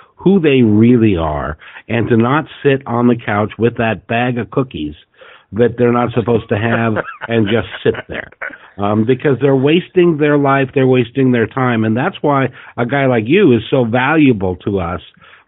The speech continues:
Speaker 1: because you're right. You know, we don't, I don't have an excuse. You have a built-in one, and you're not taking advantage of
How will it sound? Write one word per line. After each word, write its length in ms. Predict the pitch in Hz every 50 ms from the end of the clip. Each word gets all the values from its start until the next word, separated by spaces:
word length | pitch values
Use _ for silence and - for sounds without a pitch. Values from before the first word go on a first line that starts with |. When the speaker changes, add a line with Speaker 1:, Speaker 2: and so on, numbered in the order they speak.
| -
Speaker 1:
because 420 | 110 120 117 - 139 123 113 107 87
you're 180 | 123 147 160
right. 360 | 151 151 175 175 123 92 92 - _ _ _ _ _
You 120 | 117 123
know, 280 | 120 117 113 107 98 - - _ _ _ _
we 260 | 113 123 160 220 269
don't, 280 | 240 233 220 208 160 143 - - -
I 180 | 160 202 254
don't 220 | 254 262 254 240 220
have 480 | 170 160 170 196 202 202 208 202 185
an 120 | 190 180 160
excuse. 720 | 151 135 131 - - - _ 143 143 131 110 87 78 - - - - _ _ _ _ _
You 300 | - 131 170 233 285 302
have 220 | 294 254 226 220 214
a 80 | 208
built-in 600 | 175 156 175 190 185 180 180 - 175 170 160 147
one, 360 | 123 113 95 80 71 60 57 - _ _ _ _ _ _ _ 127
and 140 | 143 143
you're 100 | 151 156
not 240 | 160 165 170 165 135
taking 380 | - 175 160 147 143 147 147 143
advantage 460 | 135 127 147 139 135 135 131 117 107
of 180 | 117 110 104 101